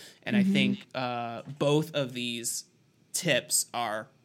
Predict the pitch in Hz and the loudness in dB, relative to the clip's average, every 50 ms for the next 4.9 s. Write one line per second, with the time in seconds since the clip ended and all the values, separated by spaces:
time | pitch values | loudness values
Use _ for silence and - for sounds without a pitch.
0 | _ - 165 185 - 135 135 131 131 131 127 120 117 117 117 117 120 113 117 113 | _ -16 -8 -4 -2 -2 0 0 -2 -2 -2 -2 -2 -2 -2 -2 -4 -4 -6 -6
1 | 113 110 107 - 147 - - - 123 120 117 113 107 107 113 131 - _ - - | -8 -8 -8 -10 -14 -12 -10 -8 -6 -4 -4 -4 -6 -6 -8 -12 -16 _ -14 -14
2 | 143 - 131 123 - 131 123 120 120 - - 131 113 110 113 113 - - - 123 | -12 -10 -10 -10 -8 -8 -8 -8 -8 -8 -8 -10 -10 -14 -14 -16 -12 -8 -6 -4
3 | 123 117 113 104 - - - _ - - - - - _ _ _ _ _ - - | -4 -4 -6 -8 -10 -14 -20 _ -20 -20 -20 -20 -20 _ _ _ _ _ -20 -18
4 | - - - 131 - 117 123 104 - - - 107 104 - - - - | -10 -8 -8 -8 -6 -8 -10 -10 -10 -12 -12 -14 -14 -14 -16 -18 -20